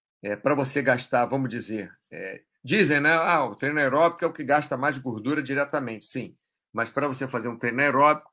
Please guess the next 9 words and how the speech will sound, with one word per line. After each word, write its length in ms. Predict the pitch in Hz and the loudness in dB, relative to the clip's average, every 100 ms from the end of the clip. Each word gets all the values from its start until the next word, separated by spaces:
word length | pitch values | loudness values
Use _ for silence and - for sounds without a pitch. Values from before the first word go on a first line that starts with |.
| _ _ | _ _
você 180 | - 143 | -4 0
deve 240 | 135 120 | 2 2
manter 520 | 139 156 135 170 175 | 2 2 2 2 0
seus 220 | - 147 110 | 0 -4 -2
batimentos 1040 | 131 139 - 110 127 120 104 104 - _ _ _ _ _ _ _ - | -2 -2 -6 -8 -6 -8 -10 -16 -18 _ _ _ _ _ _ _ -4
mais 400 | 120 170 180 139 | 6 6 6 4
ou 140 | 151 | 2
menos 480 | 123 123 113 107 104 | 0 -2 -4 -8 -12
fixos, 680 | - 131 139 - 165 156 | -8 -6 -4 -6 -10 -12